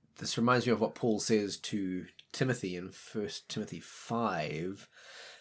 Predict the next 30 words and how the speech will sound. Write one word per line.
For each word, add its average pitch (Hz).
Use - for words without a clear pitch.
"Let 107
none 123
be 117
enrolled 107
as 95
a 95
widow 95
under 107
three 113
score 107
years 90
old, 98
having 95
been 85
the 92
wife 110
of 90
one 90
man, 107
well 90
reported 147
of 135
for 113
good 117
works, 101
if 92
she -
hath -
brought 110
up -